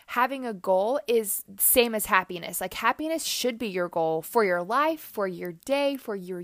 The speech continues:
year, everything. And it's a compound effect. So if you wanna be happy all the time, it's not gonna happen. You're gonna have bad days. It's how this works, because if,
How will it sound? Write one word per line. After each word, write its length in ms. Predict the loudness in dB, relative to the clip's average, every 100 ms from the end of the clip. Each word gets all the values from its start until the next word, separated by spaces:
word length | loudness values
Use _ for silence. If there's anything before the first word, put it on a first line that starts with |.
| -10
year, 320 | -8 -6 -4
everything. 640 | -2 -2 -2 -6 -6 -8
And 100 | -6
it's 160 | -4 -4
a 40 |
compound 540 | -4 -2 -2 -2 -6 -6
effect. 480 | -6 -6 -8 _ -20 _ -20 -20 -18
So 120 | -6
if 100 | -4
you 120 | -2
wanna 180 | -4 -4
be 120 | -4
happy 640 | -4 0 0 0 -4 -6 -10 _ _ _ _ 8
all 180 | 8
the 100 | 8
time, 500 | 0 0 0 0 -6 -12 _
it's 180 | -2 2
not 180 | 4 4
gonna 140 | 2
happen. 480 | 0 -2 -2 -4 -4
You're 120 | -4
gonna 220 | 2 2 2
have 260 | 0 0
bad 240 | 0 0 0
days. 300 | -2 -2 -4
It's 140 | -8
how 220 | -2 -2
this 280 | 0 -4 -4
works, 320 | -6 -6 -8
because 320 | -10 -6 -6
if, 80 | -6